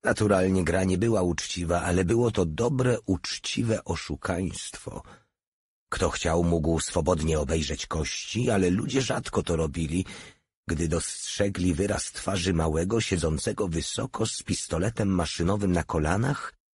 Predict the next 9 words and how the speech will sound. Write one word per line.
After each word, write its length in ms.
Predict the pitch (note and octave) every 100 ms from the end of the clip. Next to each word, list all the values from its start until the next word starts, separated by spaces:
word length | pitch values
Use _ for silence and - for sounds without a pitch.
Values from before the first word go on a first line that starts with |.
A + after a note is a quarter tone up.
| _ _ -
i 340 | F2+ E2+ F2 -
amerykańską 1120 | F#2 F2+ E2+ E2+ - A#2+ A2 - - G2 F2
pałką 600 | D#2 G#2+ F#2+ D#2+ E2 D#2+
policyjną, 1000 | D2+ E2 D#2 - G2+ A2+ A2 G#2+ G2+ F#2+
nonszalancko 1000 | F#2 F#2 F2+ - E2+ F#2 C3+ C3+ - A2
zwisającą 880 | E2+ D#2 D#2+ D#2+ D#2 G2+ G#2+ - F2
z 140 | C#2
jego 260 | C2+ E2 D#2+
nadgarstka. 1040 | D2 C#2+ D#2 D#2 - - - - - -